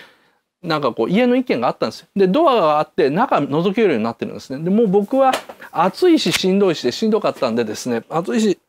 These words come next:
しんどいしで、もういいやと思ってたらですね、ムーミンさんがですね、こう中覗いてるんですね。で、ああ、なんか面白いかなと思ったらムーミンさんがですね、覗いてたらですね、くるっと振り返ってですね、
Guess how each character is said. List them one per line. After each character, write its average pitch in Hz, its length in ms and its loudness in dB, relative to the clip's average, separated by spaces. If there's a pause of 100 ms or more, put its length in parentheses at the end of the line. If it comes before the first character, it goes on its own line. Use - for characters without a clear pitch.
(580)
し 202 140 0
ん 202 60 2
ど 202 100 4
い 196 40 2
し 185 120 -8
で、 156 200 0 (840)
も 226 180 2
う 156 60 2
い 208 100 0
い 277 40 2
や 311 140 2
と - 100 -4
思 135 120 0
っ - 20 -10
て 143 100 -2
た 120 120 -2
ら 117 100 -8
で 113 120 -12
す - 120 -18
ね、 117 80 -14 (300)
ム 247 60 0
ー 262 160 4
ミ 214 140 4
ン 147 40 0
さ 131 140 -2
ん 113 40 -4
が 113 100 -2
で 101 80 -2
す - 120 -10
ね、 117 60 -4
こ 107 120 -6
う 123 40 0
中 185 200 0
覗 131 320 2
い 175 60 -2
て 170 80 0
る 139 80 0
ん 107 40 -2
で 101 60 -12
す - 160 -14
ね。 113 100 -6 (440)
で、 196 320 2 (480)
あ 254 200 4
あ、 233 40 4
な 240 140 2
ん 220 60 -2
か 170 100 0
面 185 180 2
白 247 220 4
い 233 40 0
か 160 100 0
な 175 180 2
と 147 80 -8
思 139 120 0
っ - 40 -6
た 143 100 0
ら 131 60 2
ム 170 120 0
ー 190 40 2
ミ 151 80 2
ン 127 40 -2
さ 131 120 -4
ん 120 40 -2
が 123 80 0
で 107 80 -4
す - 140 -10
ね、 107 160 -6 (220)
覗 214 300 2
い 226 40 -2
て 247 120 0
た 151 100 0
ら 113 100 0
で - 60 -16
す - 80 -8
ね、 107 100 -8
く - 120 -2
る 294 60 2
っ - 20 0
と 180 140 -2
振 160 80 -2
り 175 80 -2
返 156 120 0
っ - 20 -6
て 113 100 -6
で 95 60 -6
す - 100 -18
ね、 - 80 -14